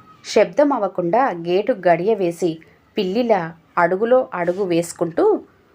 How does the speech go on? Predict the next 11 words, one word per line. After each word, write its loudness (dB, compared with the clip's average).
తలుపు 0
దాకా 2
వచ్చాడు. -2
బెల్ 4
నొక్కాలని 0
ఎత్తిన -2
చేతి 0
వేళ్ళు 0
స్వాధీనం -2
తప్పి -4
వణకసాగాయి. -2